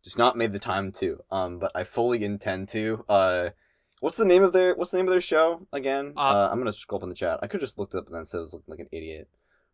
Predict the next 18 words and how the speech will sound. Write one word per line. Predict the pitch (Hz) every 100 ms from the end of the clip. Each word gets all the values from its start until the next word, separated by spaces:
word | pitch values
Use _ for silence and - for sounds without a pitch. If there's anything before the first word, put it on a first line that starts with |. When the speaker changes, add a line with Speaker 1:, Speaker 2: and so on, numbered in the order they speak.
| _ _ _ _ _ _ _ _ _
Speaker 2:
I, | 151 165
I | 156
know | 208 285
their | 196
group | 127 151 147
is | 135
called | 143 120
Range | 120 127 120 -
Touch, | 127 117
and | 127
it's, | 123 139
like, | 127 127
a | 117 110 _ _ -
conglomerate | 135 120 120 113 117 113 110 _ _ _ _ _
of | - 120 104 - _ -
podcasts. | 117 107 - 113 107 - - - - _ _ _ _ -
Uh, | 113 107 107
but | 123